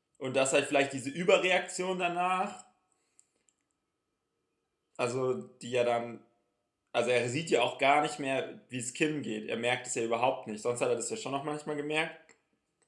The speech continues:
Und dort, er feiert sich ja selber komplett und macht die alle fertig, dass sie geweint haben und so,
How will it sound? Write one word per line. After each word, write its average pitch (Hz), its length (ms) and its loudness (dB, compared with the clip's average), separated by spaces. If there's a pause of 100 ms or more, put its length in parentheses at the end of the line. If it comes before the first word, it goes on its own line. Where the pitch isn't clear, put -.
(140)
Und 127 140 -6
dort, 139 220 4
er 113 280 0
feiert 135 360 4
sich 123 140 -8
ja 113 120 2
selber 120 320 2
komplett 135 520 -2
und 110 100 -4
macht 110 200 -6
die 123 100 -6
alle 117 160 0
fertig, 131 480 0
dass - 140 -12
sie 110 100 -16
geweint 127 500 0
haben 127 380 2
und 120 120 -8
so, 123 320 0